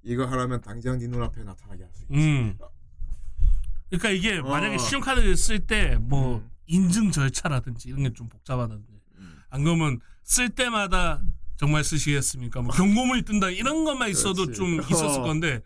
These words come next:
Speaker 2: 그게 없잖아요.
Speaker 1: 없지.
Speaker 2: 툭. "네, 됐습니다." 이거 버리-, 이래 버리니까.
Speaker 1: 크,
Speaker 2: 이게 시간이
Speaker 1: 점점
Speaker 2: 안
Speaker 1: 무뎌지는 거구나, 이게.
Speaker 2: 네.
Speaker 1: 어.
Speaker 2: 뭐 저는 이제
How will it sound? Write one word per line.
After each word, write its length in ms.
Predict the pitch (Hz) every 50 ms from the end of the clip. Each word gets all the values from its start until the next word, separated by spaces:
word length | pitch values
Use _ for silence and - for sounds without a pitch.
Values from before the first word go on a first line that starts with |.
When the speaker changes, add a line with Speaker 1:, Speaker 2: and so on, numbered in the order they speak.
| - - _ _ _ _ -
Speaker 2:
그게 160 | - 294 392
없잖아요. 540 | 359 220 - 254 262 240 220 165 135 110 104
Speaker 1:
없지. 420 | - - - - 131 123 117 107 101 -
Speaker 2:
툭. 160 | - - - - - - - - - - - - - - - -
"네, 140 | - 175 185
됐습니다." 540 | 170 147 135 - - 175 170 165 156 156 151 -
이거 220 | 208 202 233 240
버리-, 200 | 202 185 170 175 185
이래 100 | 190 190
버리니까. 480 | 170 151 123 120 117 110 - _ - -
Speaker 1:
크, 680 | - - - - - - - - - - - - - - -
Speaker 2:
이게 260 | 170 160 170 190 170
시간이 280 | 151 - 180 196 233 247
Speaker 1:
점점 180 | 247 285 277 233
Speaker 2:
안 40 | 175
Speaker 1:
무뎌지는 560 | 170 202 247 285 349 339 277 - 240 226 202
거구나, 300 | 190 180 160 151 151 139 127
이게. 160 | 120 113 117
Speaker 2:
네. 380 | - 160 156 143 127 113 104 -
Speaker 1:
어. 400 | 101 98 101 98 95 92 90 87 85 85 - - - - - - - - - - - _ _ _ _ _ _ _ _ - - - - - _ _ _ _ _ _ _ _ _ _ _ _ _ _ _ _ _ _ _ _ _ _ _ _ _ _ _ -
Speaker 2:
뭐 200 | 147 147 147 127
저는 240 | 147 165 165 170
이제 360 | 156 139 139 139 135 127 120